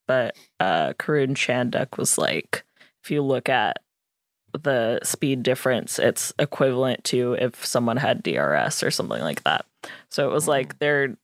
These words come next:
Speaker 1: they're getting a little better, um, which was nice to see.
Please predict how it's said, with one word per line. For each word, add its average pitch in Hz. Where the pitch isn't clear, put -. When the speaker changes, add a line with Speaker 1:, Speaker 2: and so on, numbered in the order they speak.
Speaker 1:
they're 180
getting 190
a 170
little 131
better, -
um, 123
which -
was -
nice -
to -
see. -